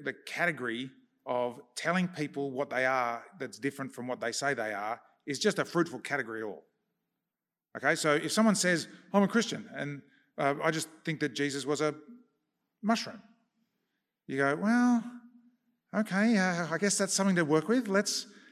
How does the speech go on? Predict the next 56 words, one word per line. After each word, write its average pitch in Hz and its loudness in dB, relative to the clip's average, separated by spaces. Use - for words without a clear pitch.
let's 208 4
see 214 6
how 180 4
we 190 4
go 165 6
from 170 2
there 143 8
forwards," 147 0
right? 135 0
If, 143 -4
if, 165 -4
and 160 2
so 175 4
you, 175 0
you 151 -2
take 185 0
the, 170 2
the 151 -6
judo 156 4
move, 143 2
right? 147 0
Judo 156 4
is 139 0
where 147 0
you 139 -2
take 156 -2
the, 135 -4
the 135 -6
positive 160 0
energy, 147 0
and 131 -6
instead 143 -4
of 156 6
beating 156 2
up 123 -4
against 147 -4
it, 135 -4
you 131 -12
go, 165 4
you, 165 -2
you 170 -10
try 123 -6
and 139 -10
take 127 -8
it 160 -8
with 196 -2
it. 107 -6
"Well, 269 2
let's 262 -2
talk - -2
about 254 0
mushrooms, 156 -2
shall 127 -4
we? 220 -4
And, 135 -4
uh, 131 -4